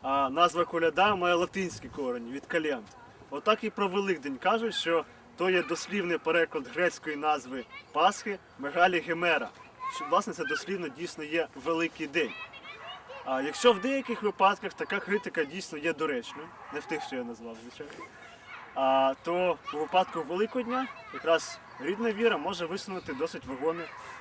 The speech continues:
аргументи у заперечення, аргументи у відповідь. Ну, зокрема, а,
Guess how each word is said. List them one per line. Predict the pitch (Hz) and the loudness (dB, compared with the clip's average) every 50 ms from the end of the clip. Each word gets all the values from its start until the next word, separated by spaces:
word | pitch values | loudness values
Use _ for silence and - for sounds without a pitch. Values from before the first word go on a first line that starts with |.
| - - - - - | -16 -16 -18 -8 -4
аргументи | - 170 165 170 196 208 233 247 233 - 233 214 | -4 -2 -2 0 4 6 6 6 6 6 4 2
у | 214 202 196 196 | 2 0 -2 -2
заперечення, | 170 196 190 - 208 185 175 151 143 - 139 139 | 0 -2 0 2 4 4 4 4 2 -2 -6 -6
аргументи | 135 139 147 156 165 170 165 - - - | -6 -4 -4 -2 0 -2 -2 -2 -4 -6
у | |
відповідь. | - - 285 294 - - - - - - - - - - - - 679 - - - - - - - - - - | -6 -6 -6 -6 -8 -8 -12 -16 -18 -18 -20 -20 -20 -20 -16 -14 -14 -14 -14 -14 -20 -20 -18 -18 -18 -16 -12
Ну, | 151 160 180 | -8 -6 -4
зокрема, | 190 208 - 190 185 165 147 - - - - - - - - - 1077 1077 1077 - - - - 466 453 - | -4 -4 -2 -2 -2 -2 -2 -4 -6 -8 -16 -20 -20 -20 -12 -8 -6 -6 -6 -6 -10 -14 -18 -14 -6 -2
а, | 135 139 139 143 143 143 139 | 2 4 6 6 6 6 6